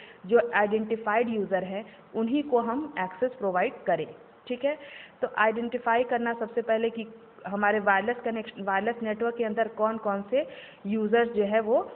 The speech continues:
उनको identify सबसे पहले किया जाता है, यानी authentication किया जाता है। फिर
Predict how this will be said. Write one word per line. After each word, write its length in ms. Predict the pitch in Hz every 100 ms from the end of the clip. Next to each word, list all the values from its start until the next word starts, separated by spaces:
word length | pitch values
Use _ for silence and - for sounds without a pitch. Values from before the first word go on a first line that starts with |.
| -
उनको 240 | 202 214 240
identify 600 | 202 196 196 196 190 208
सबसे 240 | 214 214
पहले 240 | 214 214 214
किया 220 | 220 214
जाता 260 | 208 202
है, 160 | 208 226
यानी 200 | 214 220
authentication 720 | 190 185 190 185 185 180 220
किया 240 | 214 214 208
जाता 280 | 208 208
है। 460 | 208 220 240 - - - - -
फिर 120 | -